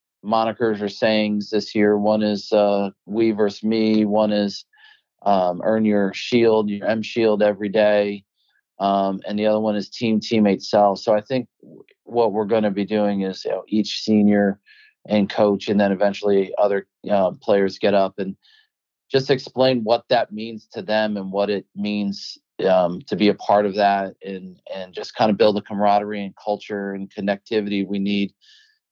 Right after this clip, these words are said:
uh, down the stretch for this season. And, um, you know, honestly, too, you know, I think we're, we're really put a lot more emphasis on, uh, skill development in practice versus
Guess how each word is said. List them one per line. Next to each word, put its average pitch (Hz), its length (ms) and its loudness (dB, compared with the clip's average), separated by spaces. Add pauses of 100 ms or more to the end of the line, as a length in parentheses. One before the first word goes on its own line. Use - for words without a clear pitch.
(120)
uh, 90 400 -4 (100)
down 107 280 2
the 101 80 -4
stretch 101 400 -2
for 98 160 -4
this 92 160 -4
season. 98 680 -2
And, 92 260 -4
um, 92 320 2 (580)
you - 60 0
know, 147 240 4
honestly, 139 500 -4
too, 131 220 -10
you 123 200 -2
know, 113 60 -10
I 107 40 -10
think 113 240 -14
we're, 117 200 -6
we're 110 220 -10
really 113 380 -8 (340)
put 127 140 -4
a 113 60 -2
lot 107 320 -2
more 110 260 -8
emphasis 107 680 -8
on, 101 440 0 (360)
uh, 90 220 0
skill 117 340 4
development 139 680 0
in 131 120 -14
practice 139 640 -4
versus 101 720 -6